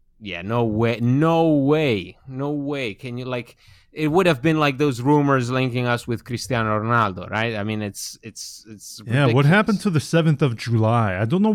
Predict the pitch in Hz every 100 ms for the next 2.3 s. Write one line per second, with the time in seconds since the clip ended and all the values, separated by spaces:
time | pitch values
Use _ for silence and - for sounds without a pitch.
0 | 190 170 175 175 190 185 214 202 156 160
1 | 160 165 170 160 143 147 160 156 180 175
2 | 214 233